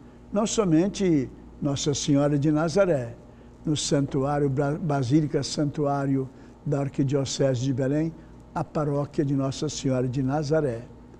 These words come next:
É um título. Depois nós vamos ver, assim como temos Nossa Senhora de Nazaré, temos Nossa Senhora de Fátima, Nossa Senhora Aparecida,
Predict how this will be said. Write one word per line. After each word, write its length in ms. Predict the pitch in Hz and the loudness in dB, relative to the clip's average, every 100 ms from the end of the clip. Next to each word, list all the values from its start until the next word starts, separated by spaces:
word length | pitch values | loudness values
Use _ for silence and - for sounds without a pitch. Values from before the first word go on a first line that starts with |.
| - - - - - - - | -20 -20 -20 -20 -20 -12 -2
É 60 | |
um 100 | 165 | 0
título. 580 | 170 - 135 - 127 113 - - - - - - - - - - | 0 0 0 0 -6 -8 -10 -20 -20 -20 -20 -20 -20 -20 -10 -2
Depois 340 | 180 208 208 | 0 4 4
nós 200 | 208 185 | 4 4
vamos 320 | 196 190 190 | 4 2 2
ver, 360 | 135 202 202 151 - - - - | 4 4 4 -2 -12 -20 -20 -6
assim 320 | 156 - 170 | -4 0 0
como 280 | 160 170 160 | 2 2 2
temos 340 | 160 160 156 | 2 2 2
Nossa 340 | 151 156 - 156 | 2 0 0 -4
Senhora 400 | - 151 151 147 | -2 2 2 2
de 140 | 147 | 2
Nazaré, 640 | 143 143 131 143 175 185 - - - - - | 0 0 0 0 0 -2 -10 -18 -20 -20 2
temos 600 | 180 180 170 160 143 - - - - - | 4 6 4 2 0 -10 -18 -20 -12 -2
Nossa 320 | 156 - 151 | -2 0 -4
Senhora 400 | - 165 147 143 | -2 -2 -2 0
de 100 | 139 | -2
Fátima, 720 | - 151 143 131 - 120 113 - - - - | -4 -4 -2 -4 -6 -8 -8 -14 -20 -20 -8
Nossa 340 | 175 165 - 160 | -2 -2 0 -4
Senhora 460 | - - 151 147 | -4 -2 0 0
Aparecida, 960 | 143 - 139 139 - - 143 147 117 113 | -2 -4 -2 -2 -4 -2 0 0 -2 -8